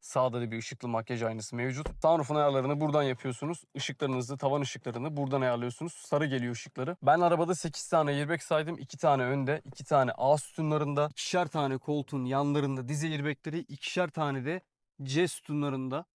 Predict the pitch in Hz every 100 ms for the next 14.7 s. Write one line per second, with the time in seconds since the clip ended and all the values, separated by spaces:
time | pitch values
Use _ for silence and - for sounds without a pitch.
0 | _ _ _ _ _ - 147 151 135 131
1 | - 156 151 160 143 139 123 156 - -
2 | 156 170 170 160 165 170 170 156 165 -
3 | 175 151 156 175 - _ 156 - 156 -
4 | 151 139 139 147 135 139 165 151 143 131
5 | 120 113 - - 143 143 185 - 156 170
6 | 143 151 - 135 123 139 156 143 139 131
7 | 127 117 117 117 143 131 127 131 131 120
8 | 123 107 147 143 127 127 - 131 143 139
9 | 131 117 120 127 - - - - _ _
10 | _ - - - _ _ - - - -
11 | _ - _ - - - - 123 131 151
12 | 139 156 151 143 143 - - 117 120 185
13 | 156 139 135 131 113 110 120 160 147 135
14 | 131 - - 117 107 - -